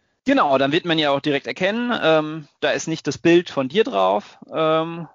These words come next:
sieht nicht so aus wie der Ralf, äh, auf dem, ähm, Personalausweis. Daher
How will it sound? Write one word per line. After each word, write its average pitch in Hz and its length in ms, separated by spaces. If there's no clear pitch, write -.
sieht 139 220
nicht 160 140
so 147 100
aus 151 400
wie 139 160
der 123 200
Ralf, 196 440
äh, - 40
auf - 360
dem, 170 360
ähm, 160 320
Personalausweis. 156 1000
Daher 143 600